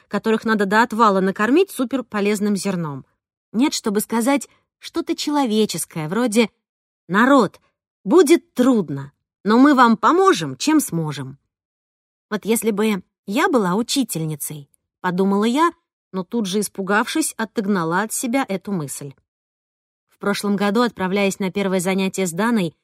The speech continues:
я мечтала о том, как стану лучшим в мире преподавателем, как я буду просвещать учеников, а они в благодарность в итоге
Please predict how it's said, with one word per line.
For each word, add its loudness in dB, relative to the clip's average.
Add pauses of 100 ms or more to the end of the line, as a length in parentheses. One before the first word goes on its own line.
(320)
я 0
мечтала 0
о -2
том, 0
как -6
стану 0 (240)
лучшим 4
в -2
мире 2
преподавателем, -4 (300)
как 0
я 2
буду 2
просвещать -2
учеников, -6 (180)
а 2
они 6
в 2
благодарность 2
в -4
итоге 0